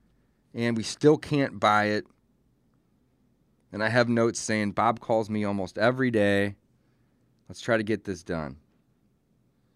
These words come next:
That was on the twenty-second. Then we moved to August first, eight one.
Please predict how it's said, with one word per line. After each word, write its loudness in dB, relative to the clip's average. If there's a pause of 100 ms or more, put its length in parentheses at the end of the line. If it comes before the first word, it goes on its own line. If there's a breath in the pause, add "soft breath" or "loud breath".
(100)
That -4
was -6
on -4
the -8
twenty-second. -10
Then 2
we 0
moved 4
to 0 (100)
August 2
first, -4 (200)
eight -4
one. -2